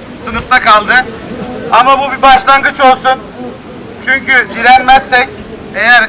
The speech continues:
birlikte olmazsak, omuz omuz olmazsak bu bir başlangıç olacak. Ben dün bir video yayınlamıştım. Orada da söylemiştim. Çok uzatmadan sadece şunu söyleyeyim. Bir atı-,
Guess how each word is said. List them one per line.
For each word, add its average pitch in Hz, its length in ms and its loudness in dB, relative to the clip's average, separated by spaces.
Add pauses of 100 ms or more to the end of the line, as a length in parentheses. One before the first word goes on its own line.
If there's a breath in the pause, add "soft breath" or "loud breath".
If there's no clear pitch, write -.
(140)
birlikte 247 380 -2
olmazsak, 240 600 2 (140)
omuz 240 280 -4
omuz 240 220 0
olmazsak 233 580 4 (600)
bu 269 280 0 (240)
bir 254 100 -8
başlangıç 254 580 2
olacak. 247 380 2 (120)
Ben 240 240 0
dün 247 220 -4
bir 240 180 -8
video 247 200 -4
yayınlamıştım. 220 580 0
Orada 254 180 2
da 247 100 -2
söylemiştim. 226 640 -2 (1600)
Çok 262 220 -2
uzatmadan 254 600 2
sadece 254 340 4
şunu 247 180 -8
söyleyeyim. 208 380 -2 (520)
Bir 240 140 -14
atı-, 240 260 0